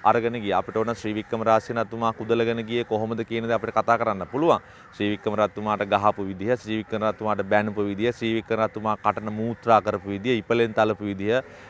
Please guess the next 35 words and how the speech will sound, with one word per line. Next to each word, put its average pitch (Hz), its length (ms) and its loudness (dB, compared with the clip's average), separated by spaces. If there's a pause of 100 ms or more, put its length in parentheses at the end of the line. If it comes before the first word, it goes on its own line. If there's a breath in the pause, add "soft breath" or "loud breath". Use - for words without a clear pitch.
ඈ, 131 240 4
මැද 117 280 0
මු-, 120 160 -6
මැද 113 280 0
මහනුවර 117 400 0
උඩුපිටිය 113 400 0
ආරච්චිගේ 110 440 4
ගෙදර 113 260 2
කොහෙද 117 260 2
තියෙන්නේ 113 320 -2
කියන 117 180 -4
දේ 143 140 6
අපිට - 240 -2
වෙනම 107 240 0
කතා 143 280 2
කරන්න 110 160 2
පුළුවන්. 165 280 2 (400 loud breath)
අපේ 175 460 4 (340)
මේ 127 280 2
අපේ 185 220 2
හිස්ටරි 143 320 -2
චැනල් 156 280 2
එකත් 180 260 0
එක්ක 180 160 -2
හැමදාම 165 400 -2
සම්බන්ධ 151 480 2
වෙන්න 98 200 -2
ඕනේ. 90 200 -6
එතකොට 170 200 0
මේකේ 165 420 -2
නිවැරදි 165 500 2
ඉතිහාස 151 320 -2
කතන්දරය 131 480 -2
ඔබට 117 160 -4
හැමදාම 117 640 0